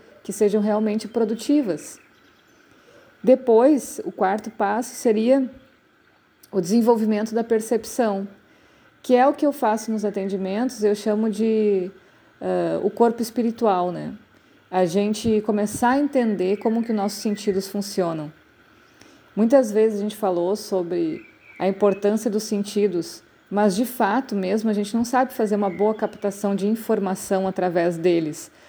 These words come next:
A gente simplesmente vai pegando tudo e muitas vezes vai codificando, que é a mensagem que a gente guarda na mente, então, de uma forma errada, de uma forma prejudicial pro nosso corpo.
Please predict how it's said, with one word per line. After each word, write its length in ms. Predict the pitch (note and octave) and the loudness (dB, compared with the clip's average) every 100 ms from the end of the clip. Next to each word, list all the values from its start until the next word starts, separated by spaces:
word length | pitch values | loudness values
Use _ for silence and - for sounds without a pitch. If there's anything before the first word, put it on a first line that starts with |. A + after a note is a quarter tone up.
| - - | -20 -8
A 80 | F3 | -2
gente 180 | G#3 | -2
simplesmente 560 | G#3 G#3+ B3 A3+ A3 A3+ | 0 -2 0 0 0 0
vai 360 | A3+ G#3 A#3 - - _ _ _ | 0 2 0 -6 -20 _ _ _
pegando 500 | C4+ B3+ G3+ G3+ G#3+ | 6 6 4 0 0
tudo 500 | A3+ G#3+ G3 G3+ D4 G4+ - _ - | -2 0 2 2 -2 -6 -14 _ -2
e 60 | |
muitas 420 | A#3 A3+ A#3+ C4+ G#3+ | 2 2 4 2 2
vezes 420 | G3 G#3 B3+ B3 | 0 0 -2 -4
vai 480 | G3+ F3+ G3+ B3+ A#3 - _ - | -2 0 0 -2 -4 -12 _ 0
codificando, 1000 | D4+ C4 C#4 C4+ - G3+ A3 C4+ C#4 E3 - _ _ _ _ _ | 2 2 -2 -4 -4 -2 -2 -2 -4 -6 -20 _ _ _ _ _
que 100 | G3+ | 0
é 40 | |
a 60 | F#3+ | 0
mensagem 480 | F#3 F#3+ G3 F3+ G3 | 0 -2 0 -2 -2
que 100 | G3 | -2
a 40 | |
gente 260 | F3+ F#3 F#3+ E3+ | -4 -4 -4 -4
guarda 420 | D#3+ F#3 F3+ F3+ | 0 2 2 0
na 140 | F3+ F3 | -2 -4
mente, 420 | F3 F#3+ B3 - | -4 -4 -4 -6
então, 340 | F#3 F#3 G#3+ B3 - - - - - - | -6 -4 -6 -8 -18 -20 -20 -20 -20 -2
de 60 | A3 | 2
uma 160 | C4 | 2
forma 280 | B3+ A#3 A#3+ | 2 0 2
errada, 420 | C#4 E4+ B3 E3 | 2 2 0 -2
de 80 | D#3+ | -4
uma 160 | F#3+ F#3+ | -4 -2
forma 240 | G#3+ A3 | -2 -2
prejudicial 720 | A3+ A#3+ B3+ C4 - C4 G#3+ | 2 0 2 -4 -2 0 0
pro 160 | G#3+ A3+ | 0 -2
nosso 260 | G#3+ - | -2 -4
corpo. 360 | - B3+ G3+ | 0 2 2